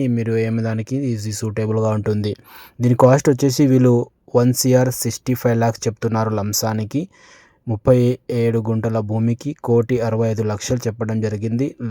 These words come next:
లైట్గా నెగోషియబుల్ ఉంటుంది రేట్ అనేది. మీరు డైరెక్ట్ సైడ్ చూసి ఓనర్తో మాట్లాడుకోవచ్చు. క్లియర్ ప్రాపర్టీ ఉంటుంది మనకు. ఇది జహీరాబాద్ నుంచి ఎయిట్ కిలోమీటర్స్ అవుతుంది. నీమ్స్ ఇది కనిపించేది మీకు ఎంపోస్ కనిపిస్తున్నాయి కదా,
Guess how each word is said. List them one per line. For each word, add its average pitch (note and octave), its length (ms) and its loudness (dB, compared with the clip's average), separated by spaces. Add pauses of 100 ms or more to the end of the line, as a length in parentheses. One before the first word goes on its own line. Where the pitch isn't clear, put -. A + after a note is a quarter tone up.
లైట్గా A#2 420 0
నెగోషియబుల్ A2+ 600 -2
ఉంటుంది G#2+ 300 -2 (100)
రేట్ G#2 220 -4
అనేది. G#2+ 260 -4 (100)
మీరు A2+ 220 0
డైరెక్ట్ G#2+ 380 -4 (120)
సైడ్ A2 260 -2
చూసి G#2+ 200 -6 (120)
ఓనర్తో G#2+ 300 -2 (140)
మాట్లాడుకోవచ్చు. G#2 720 -4 (560)
క్లియర్ A#2+ 340 4
ప్రాపర్టీ A2 480 0
ఉంటుంది G#2+ 400 -2
మనకు. G#2 300 -6 (220)
ఇది A#2 180 -2
జహీరాబాద్ A#2 540 2
నుంచి A#2 180 0 (100)
ఎయిట్ G#2+ 220 -4
కిలోమీటర్స్ G#2+ 500 -2
అవుతుంది. G#2+ 340 -2 (120)
నీమ్స్ A#2+ 320 4
ఇది A2 180 -2
కనిపించేది A2+ 520 -2 (200)
మీకు G#2+ 240 -6
ఎంపోస్ A2 380 -2
కనిపిస్తున్నాయి G#2+ 520 -6
కదా, A#2 100 0